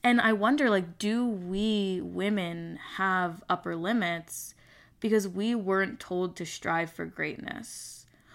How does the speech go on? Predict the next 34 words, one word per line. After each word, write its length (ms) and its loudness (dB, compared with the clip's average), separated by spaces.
Or 140 4
at 120 4
least 260 0
we 100 2
weren't 260 4
empowered 680 2
to 80 -8
do 260 -6
so. 380 -8
So 160 2
maybe 300 4
that's 260 2
why 120 4
it's 120 0
uncomfortable 720 -4
f-, 140 -20
to 140 -4
see 340 -2
ourselves, 840 0
you 100 2
know, 300 0
hitting 800 0
big 380 2
milestones 840 -4
and 140 -4
experiencing 880 -2
true 300 -6
happiness 920 -4
and, 360 -2
and 160 -4
really 160 0
striving 520 -2
for 140 -6
greatness. 840 -6